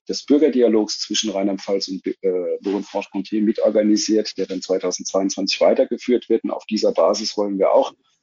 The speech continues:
in Zukunft weitere Projekte dann noch mit aufbauen.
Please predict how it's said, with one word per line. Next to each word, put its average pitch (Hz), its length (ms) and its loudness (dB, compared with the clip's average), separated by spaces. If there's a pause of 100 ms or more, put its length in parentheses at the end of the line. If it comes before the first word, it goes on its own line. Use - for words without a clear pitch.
(220)
in 101 160 0
Zukunft - 540 -6 (840)
weitere 98 380 -2
Projekte - 480 -4
dann 92 140 -2
noch 95 140 -4 (120)
mit 110 200 -12
aufbauen. 85 600 0